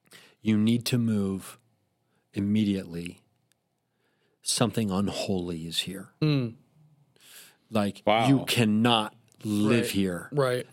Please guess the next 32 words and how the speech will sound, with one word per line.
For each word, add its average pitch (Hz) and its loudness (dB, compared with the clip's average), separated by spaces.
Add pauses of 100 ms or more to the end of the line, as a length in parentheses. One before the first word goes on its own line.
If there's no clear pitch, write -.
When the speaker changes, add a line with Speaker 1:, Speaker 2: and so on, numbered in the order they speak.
Speaker 1:
There 120 6
is 107 2
a 104 2
monster 98 0 (680)
on 101 2
your 95 2
Speaker 2:
Jesus, - -6
Speaker 1:
property." 85 -4
Speaker 2:
bro. - -16 (260)
Speaker 1:
Right? 98 -2
Speaker 2:
Wow. - -12
Speaker 1:
So, 131 4 (260)
like, 131 4
people 156 6
have 143 4
described 143 4
it 135 2
like 123 2
that, 156 2
and - 4
we're 143 2
talking 143 4
<clears throat> 123 2
about, 120 2
like, 117 2
people 120 0
who 113 2
are 104 0 (120)
professors - -6 (380)
or 107 2
who 107 2
have, 101 -2